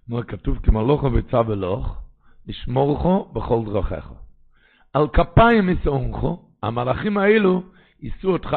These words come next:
על הכפיים, פן תיגוף באבן רגליך, אולי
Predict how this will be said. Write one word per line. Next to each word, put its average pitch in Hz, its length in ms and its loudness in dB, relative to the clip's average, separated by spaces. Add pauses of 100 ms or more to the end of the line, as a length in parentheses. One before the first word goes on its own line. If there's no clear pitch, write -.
על 147 140 -2
הכפיים, 131 640 -2 (320)
פן 196 380 4 (580)
תיגוף 151 440 4
באבן 151 420 4
רגליך, 139 360 2
אולי 139 300 4